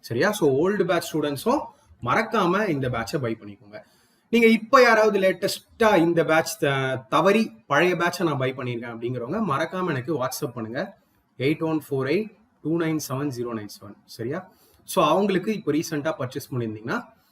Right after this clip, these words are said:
நான் ச-, கோர்ஸை ஸ்வாப் பண்ணி தரேன். இந்த கோர்ஸ்க்கு மாத்தி தரேன். ஓகேவா? So, இது பை பண்றதுக்கான ப்ரொசீஜர் and தாமதம் வேண்டாம். ஃபர்ஸ்ட் ஸ்டாண்டர்ட் ஸ்டூடெண்ட்ஸ்க்கு இந்த ஆஃபர் இருக்கும்.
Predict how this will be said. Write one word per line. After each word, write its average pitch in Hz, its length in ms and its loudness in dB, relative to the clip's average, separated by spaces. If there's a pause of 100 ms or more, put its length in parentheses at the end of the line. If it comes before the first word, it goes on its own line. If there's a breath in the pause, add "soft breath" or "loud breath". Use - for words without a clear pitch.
(160 soft breath)
நான் 202 200 0 (100)
ச-, 110 280 -4
கோர்ஸை 170 220 2 (100)
ஸ்வாப் 139 220 0
பண்ணி 123 160 -4
தரேன். - 200 -14 (120)
இந்த 120 220 -6
கோர்ஸ்க்கு 117 280 -6
மாத்தி 117 320 -6
தரேன். 98 160 -18 (400 soft breath)
ஓகேவா? 147 340 0 (420 loud breath)
So, 180 180 6
இது 220 480 2
பை 156 280 2
பண்றதுக்கான 147 600 -2
ப்ரொசீஜர் 147 440 -2 (160)
and 196 280 -2 (840)
தாமதம் 175 480 0
வேண்டாம். 139 460 -4
ஃபர்ஸ்ட் - 300 -12
ஸ்டாண்டர்ட் 156 380 -2
ஸ்டூடெண்ட்ஸ்க்கு 139 380 -6
இந்த 143 160 0
ஆஃபர் 113 240 -6
இருக்கும். 104 260 -12